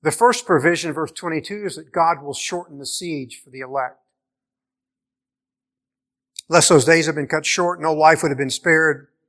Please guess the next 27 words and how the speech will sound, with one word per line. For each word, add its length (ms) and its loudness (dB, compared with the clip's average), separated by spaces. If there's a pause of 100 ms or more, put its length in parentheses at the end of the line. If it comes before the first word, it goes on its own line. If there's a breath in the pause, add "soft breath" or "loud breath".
(100)
or 80 -12
saved, 440 -2
but 160 -14
for 100 -12
the 80 -10
sake 300 0
of 80 -2
the 80 -4
elect, 420 0 (460)
those 180 -2
days 280 -2
will 80 -18
be 180 -20
cut 160 -20
short. 400 -12 (1500)
Uh, 100 -4
the 100 -8
siege 340 -2
of 100 0
the 60 0
city 320 0
lasted 480 2
for 140 -12
several 380 0
months, 400 -2
but 220 -10
God 240 4